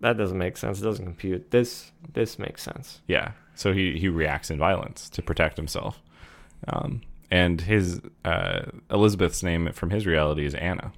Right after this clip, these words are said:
Speaker 2: And that's why he has marked on his hand
Speaker 1: A D
Speaker 2: A D.
Speaker 1: for Anna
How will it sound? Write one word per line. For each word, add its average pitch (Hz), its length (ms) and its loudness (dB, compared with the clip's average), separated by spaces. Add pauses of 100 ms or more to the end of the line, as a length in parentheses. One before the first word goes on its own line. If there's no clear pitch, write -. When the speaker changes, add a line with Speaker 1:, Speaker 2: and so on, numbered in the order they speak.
(880)
Speaker 2:
And 87 160 0
that's 85 160 2
why 92 120 4
he 82 100 2
has 82 280 4
marked 80 340 0
on 82 120 0
his 73 140 -2
hand 82 540 0 (360)
Speaker 1:
A 101 180 2
D 95 300 4
Speaker 2:
A - 20 2
D. 82 380 2
Speaker 1:
for - 300 0
Anna 95 400 0